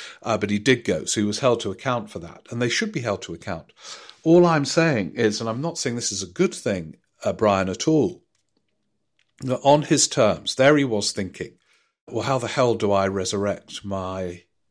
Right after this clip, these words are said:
kind of career, earn some money? I hope to be in Rishi Sunak's government. I tried to embrace him when he won, but he ignored me.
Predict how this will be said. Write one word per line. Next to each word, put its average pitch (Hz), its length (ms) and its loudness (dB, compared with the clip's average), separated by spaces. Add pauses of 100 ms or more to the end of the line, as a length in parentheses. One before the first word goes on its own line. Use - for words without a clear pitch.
(120)
kind 95 220 -2
of 98 100 -12
career, 95 640 -2
earn 104 240 0
some 98 200 -2
money? 90 400 -10 (640)
I 107 100 0
hope 110 360 2
to - 100 -8
be 101 140 -2
in 95 140 -2
Rishi 98 240 -4
Sunak's 95 580 -2
government. 95 640 -4
I 98 220 -6 (160)
tried 98 320 0
to 104 100 -6
embrace 95 600 -2
him 98 140 -6
when 92 140 -6
he 95 80 -6
won, 92 380 -4
but 90 180 -10
he 90 120 -8
ignored 92 480 -6
me. 92 300 -8